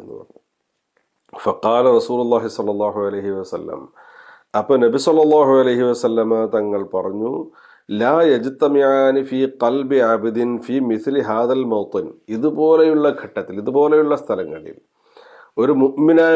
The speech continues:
മനുഷ്യൻ്റെ ഖൽബിൽ ഈ രണ്ട് കാര്യങ്ങൾ ഒരുമിച്ച് കൂടുന്നതല്ല, ഇല്ല അഅതാഹുല്ലാഹു, അല്ലാഹു തആല ഇട്ടല്ലാതെ. എന്ത് നൽകും? മാ യർജു, അവൻ ആഗ്രഹിക്കുന്നത്. അള്ളാഹുവിൻ്റെ, ആ, പ്രതി-, അള്ളാഹുവിൽ അർപ്പിച്ച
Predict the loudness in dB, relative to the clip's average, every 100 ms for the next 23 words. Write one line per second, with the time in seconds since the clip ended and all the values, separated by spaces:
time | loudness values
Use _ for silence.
0 | 4 2 0 -2 0 0 0 -2 -16 -4
1 | -2 -2 0 -2 -2 -8 _ _ _ -4
2 | -2 -2 -2 0 0 0 0 0 0 -4
3 | -4 -2 -2 0 -2 -2 -6 -8 _ _
4 | _ -4 0 2 2 2 2 0 2 2
5 | 2 2 0 0 -2 -4 -8 -4 0 0
6 | -2 -10 -18 -20 _ _ _ _ _ -12
7 | -10 -6 -6 -8 -10 -14 -10 -6 -2 -2
8 | -2 -6 -2 0 0 -2 -4 2 2 2
9 | -4 -14 _ -8 -6 -4 -6 -4 -4 -4
10 | -12 -16 -18 -20 _ _ _ _ _ _
11 | -14 -6 -2 -2 -2 -4 -2 -2 0 -2
12 | -4 -12 _ _ -8 -4 -2 -2 -4 -4
13 | -6 -4 -4 -6 -2 -4 -2 -2 -2 -4
14 | -8 -10